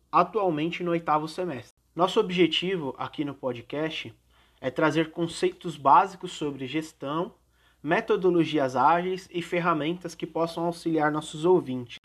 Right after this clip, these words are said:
Hoje falaremos um pouco sobre o Scrum. Apesar de ser uma metodologia extremamente atual, o Scrum não é tão novo assim.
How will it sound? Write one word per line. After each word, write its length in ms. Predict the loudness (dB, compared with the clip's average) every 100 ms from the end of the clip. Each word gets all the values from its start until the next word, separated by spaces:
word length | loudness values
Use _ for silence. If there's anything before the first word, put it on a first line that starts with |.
| _ _ _
Hoje 460 | 4 4 2 -8 _
falaremos 680 | 0 2 4 2 0 -2
um 80 | -4
pouco 400 | -6 -4 -4 -4
sobre 320 | -2 -2 0
o 80 | -4
Scrum. 500 | -4 -4 2 2 0 -8 _ _ _ _ _ _
Apesar 400 | -4 2 6 6
de 80 | 4
ser 140 | 2
uma 100 | 2
metodologia 600 | 2 2 0 2 4 4 0
extremamente 640 | 0 0 2 2 2 0
atual, 580 | -2 2 4 4 2 0 _ _ _ _ -8
o 100 | -6
Scrum 460 | -4 2 2 2 -4 _
não 200 | 2 4
é 40 |
tão 220 | 4 -2 0
novo 220 | 0 0
assim. 360 | -4 -8 -10